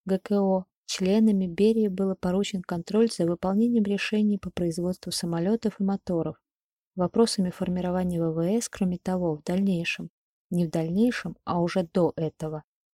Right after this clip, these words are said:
на Берию был возложен контроль за выполнением решений о производстве вооружений, минометов, боеприпасов, танков, а также наблюдение за работой трех наркоматов: нефтяной,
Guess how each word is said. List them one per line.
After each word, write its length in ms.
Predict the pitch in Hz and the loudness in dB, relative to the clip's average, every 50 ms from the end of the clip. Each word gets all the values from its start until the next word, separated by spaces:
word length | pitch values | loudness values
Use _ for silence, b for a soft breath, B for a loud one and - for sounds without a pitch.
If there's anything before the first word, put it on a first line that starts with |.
| _ _ _ - | _ _ _ -2
на 100 | 180 175 | -2 0
Берию 340 | 175 175 226 240 240 233 214 | 2 4 4 6 6 4 4
был 200 | 190 208 202 196 | 4 4 2 2
возложен 500 | 185 185 175 - 185 190 202 - 196 180 | 2 0 0 2 0 0 0 0 -2 -4
контроль 520 | - - 170 165 - - 190 196 208 214 | -2 -4 -4 -4 -4 -2 -2 0 0 0
за 180 | 196 - 175 165 | 0 0 0 0
выполнением 560 | 170 165 - 196 196 208 220 233 233 226 202 | 0 0 0 0 2 2 2 2 2 2 2
решений 520 | 185 202 196 - - - 220 214 208 208 - | 2 0 -2 -2 0 0 2 2 2 2 0
о 80 | 196 | -4
производстве 680 | - - 175 175 170 - - 175 190 196 - _ - 160 | -6 -4 -2 -2 -2 -2 -4 -4 -4 -6 -6 _ -8 -4
вооружений, 720 | - 170 165 165 160 156 - - 180 196 214 208 202 196 196 | -2 -2 0 0 -2 -2 -4 -2 0 2 2 2 2 0 -2
минометов, 680 | 175 175 165 156 156 156 160 175 196 220 - - 180 - - | -4 -4 -4 -2 -2 -2 -2 -2 -2 -2 -2 -6 -10 -6 -4
боеприпасов, 760 | 170 165 160 - - 160 - - 180 190 208 202 - - 185 - _ | -2 -2 -2 -2 -4 -6 -4 -2 -2 -2 -2 -4 -6 -8 -12 -10 _
танков, 460 | - 180 175 196 196 - - 190 - - _ _ _ | -6 -4 -4 -4 -4 -6 -6 -8 -8 -10 _ _ _
а 100 | - 190 | -10 -6
также 340 | - - 254 240 226 - 208 | 0 2 2 2 4 4 2
наблюдение 560 | 196 185 180 185 185 - 226 220 220 220 196 | 2 4 2 0 0 4 4 6 6 6 4
за 140 | - - 175 | 2 0 0
работой 380 | 170 165 165 185 185 - 185 | 0 0 -2 -2 -4 -4 -6
трех 300 | - - - 220 214 - - | -4 -2 0 0 0 0 -2
наркоматов: 640 | 214 208 - - 214 208 196 185 165 156 - - 165 - _ _ _ _ _ _ _ | -4 -4 -2 0 0 2 2 2 0 -2 -6 -10 -16 -16 _ _ _ _ _ _ _
нефтяной, 640 | - 180 175 - - - 180 175 185 214 233 240 | -4 -4 -2 -4 -4 -4 -2 0 2 2 2 2